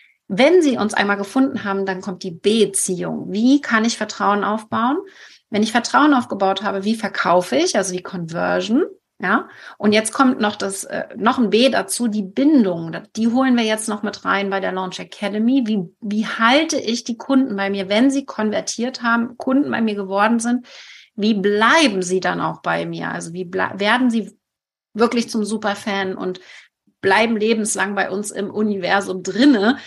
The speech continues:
weil wir unser Produkt clever aufgebaut haben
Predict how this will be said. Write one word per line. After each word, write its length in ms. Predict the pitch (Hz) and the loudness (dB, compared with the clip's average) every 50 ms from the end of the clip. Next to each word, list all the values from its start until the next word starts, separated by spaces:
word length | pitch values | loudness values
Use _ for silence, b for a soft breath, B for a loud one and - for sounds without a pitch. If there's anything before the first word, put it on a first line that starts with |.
| B B B B | B B B B
weil 380 | - 208 202 214 247 277 294 247 | 0 2 2 4 4 2 2 2
wir 360 | 254 269 277 285 302 330 330 - - _ _ _ _ _ - | 0 0 0 0 0 0 -2 -6 -16 _ _ _ _ _ -2
unser 260 | 226 240 233 226 202 | 0 0 2 2 0
Produkt 560 | 202 - - 226 214 190 220 - - - - | -4 -4 -2 -2 -2 2 2 0 0 0 -8
clever 400 | - 302 302 311 311 294 311 294 | -2 0 0 2 2 0 0 0
aufgebaut 600 | 302 294 - 302 269 269 269 277 269 269 - - | 0 -2 -4 -6 -4 -2 -2 -2 -2 -4 -6 -8
haben 380 | 262 240 240 247 254 254 254 | -6 -4 -2 0 0 0 -2